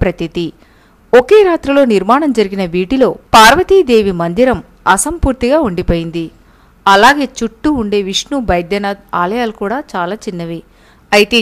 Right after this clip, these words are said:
జ్యోతిర్లింగాల్లో ఒకటైన బైద్యనాథ్ ఆలయం కూడా ఒక్క రాత్రిలో నిర్మించడం జరిగిందని స్థల పురాణాలు తెలుపుతున్నాయి. So ఫ్రెండ్స్, తెలుసుకున్నారు కదా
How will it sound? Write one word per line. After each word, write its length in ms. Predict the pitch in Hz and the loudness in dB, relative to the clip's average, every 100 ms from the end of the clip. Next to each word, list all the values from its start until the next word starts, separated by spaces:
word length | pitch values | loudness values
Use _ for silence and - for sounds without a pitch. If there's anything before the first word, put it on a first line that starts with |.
| 170 | -2
జ్యోతిర్లింగాల్లో 800 | 233 285 392 339 262 233 226 214 190 | 0 2 0 -2 -2 -2 0 0 -4
ఒకటైన 320 | 180 185 185 170 | -6 -6 -6 -4
బైద్యనాథ్ 520 | 180 190 262 294 285 - 170 | -4 -4 -6 -8 -10 -8 -6
ఆలయం 260 | 175 185 180 | -4 -6 -8
కూడా 200 | 185 180 165 _ _ _ _ - 170 | -6 -6 -6 _ _ _ _ -10 -8
ఒక్క 160 | - 294 | -4 -2
రాత్రిలో 400 | 285 254 233 233 233 | -2 -2 -2 0 -2
నిర్మించడం 560 | 180 180 220 240 220 202 - - | -4 -6 -6 -4 -4 -6 -10 -10
జరిగిందని 540 | 175 190 214 190 190 175 - | -8 -6 -6 -6 -8 -10 -10
స్థల 240 | - 185 427 | -6 -4 -2
పురాణాలు 440 | 277 240 208 226 285 226 | -4 -4 -6 -8 -8 -10
తెలుపుతున్నాయి. 640 | 170 - 175 170 170 156 _ _ _ _ _ _ _ - | -12 -12 -10 -8 -8 -10 _ _ _ _ _ _ _ -2
So 180 | - 311 | 4 4
ఫ్రెండ్స్, 220 | 359 403 - | 2 -2 0
తెలుసుకున్నారు 520 | 262 247 - 285 269 262 | 0 0 -2 0 0 0
కదా 160 | 302 | -4